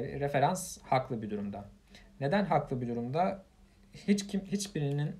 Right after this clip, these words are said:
hiç kim, hiç kimsenin, hiçbirimizin alnında, e, "Bu kişinin a-, analitik zekası iyidir. Bu kişi gündemi iyi takip eder. Bu kişinin, e, akademik düşünce biçimi iyidir. Bu kişi iyi kitap okur. Bu kişi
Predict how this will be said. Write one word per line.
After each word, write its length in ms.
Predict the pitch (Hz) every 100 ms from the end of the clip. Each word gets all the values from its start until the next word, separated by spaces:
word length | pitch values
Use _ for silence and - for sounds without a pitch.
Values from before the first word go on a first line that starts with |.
| -
hiç 200 | - -
kim, 220 | 170 165 -
hiç 140 | - -
kimsenin, 340 | 190 156 120
hiçbirimizin 600 | 123 - 135 117 120 196 -
alnında, 640 | 139 127 123 120 151 190 - - - - -
e, 160 | 131 139
"Bu 80 | 170
kişinin 320 | 147 143 139
a-, 260 | 143 175 -
analitik 440 | 139 143 139 143
zekası 500 | 139 120 120 120 120
iyidir. 500 | 131 110 104 101 - - - - -
Bu 80 | 156
kişi 280 | 151 135 127
gündemi 360 | 127 123 120 139
iyi 220 | 131 127
takip 380 | 117 107 - 104
eder. 340 | 101 - - - - - - -
Bu 80 | 156
kişinin, 580 | 151 - 127 135 147 147 -
e, 340 | 123 113 117 -
akademik 640 | 135 - 135 135 143 - -
düşünce 440 | 123 - 127 135
biçimi 300 | 123 - 123
iyidir. 560 | 143 123 113 104 - -
Bu 80 | 151
kişi 300 | 147 131 - -
iyi 200 | 127 139
kitap 260 | - 110
okur. 340 | - - 104 101
Bu 60 |
kişi 260 | 139 -